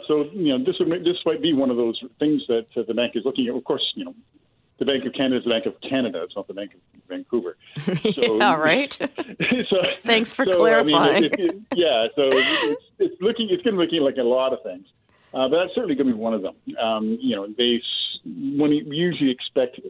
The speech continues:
Speaker 1: higher interest rates to, you know, uh, act as a brake on, uh, that kind of a sector.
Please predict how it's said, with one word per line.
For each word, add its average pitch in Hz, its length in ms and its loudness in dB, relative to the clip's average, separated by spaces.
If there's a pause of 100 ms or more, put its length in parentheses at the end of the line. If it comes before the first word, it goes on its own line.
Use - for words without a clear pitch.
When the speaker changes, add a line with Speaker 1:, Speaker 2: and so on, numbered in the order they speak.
Speaker 1:
higher 123 280 -2
interest 131 320 -4
rates 110 220 0 (120)
to, 107 220 -2 (460)
you 185 180 0
know, 101 560 -8
uh, - 480 -6
act 131 140 -2
as 107 100 -2
a 107 60 -2
brake 120 400 0
on, 101 460 -10
uh, 90 160 -6
that - 200 -6
kind 101 140 -10
of - 60 -10
a - 180 -4
sector. 113 340 -2